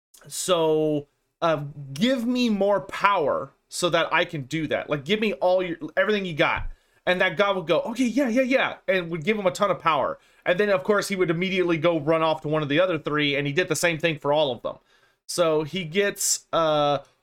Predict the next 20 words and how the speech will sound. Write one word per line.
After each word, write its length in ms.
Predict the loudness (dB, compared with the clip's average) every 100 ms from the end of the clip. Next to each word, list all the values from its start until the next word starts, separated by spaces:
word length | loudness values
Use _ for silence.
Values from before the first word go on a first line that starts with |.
| _ _
an 100 | -2
immense 600 | 0 0 0 2 2 2
amount 260 | 0 2 0
of 120 | 0
power. 400 | 0 2 2 0
He's 240 | -4 -10 -2
basically 520 | -2 0 -2 -2 -2
the 120 | -2
fifth 420 | -2 -2 -2 -4
Chaos 420 | -4 0 2 0
God 200 | 0 -2
at 60 | -2
this 140 | -8
point. 460 | -6 -4 -4 -6 -14 _ _ _ _ _ _ -2
And 140 | 2
then 160 | 2 2
they 140 | 0
lose 540 | 0 0 2 2 0 0
the 100 | 0
war 500 | 2 2 2 0